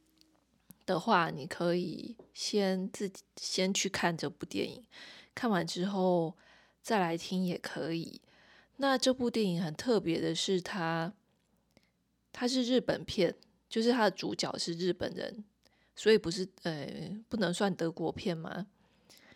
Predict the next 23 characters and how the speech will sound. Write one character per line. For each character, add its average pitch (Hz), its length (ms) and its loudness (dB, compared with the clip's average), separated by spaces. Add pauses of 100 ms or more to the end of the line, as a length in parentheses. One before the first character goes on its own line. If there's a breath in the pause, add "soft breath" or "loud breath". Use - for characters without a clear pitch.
(360 soft breath)
但 220 140 2
是 226 120 0
是 220 140 -2
德 175 220 6
国 - 220 -2
导 143 240 -2
演。 160 220 -2 (640 soft breath)
这 254 120 4
部 247 180 -2
电 233 220 4
影 160 280 -2
是 - 420 -4
在 190 340 4
十 - 240 2
七 196 320 0
天 190 340 2
内 165 180 0
就 160 240 0
拍 165 280 -2
完 160 380 0
了， 143 280 -10 (640)
那 220 160 2
它 185 600 -2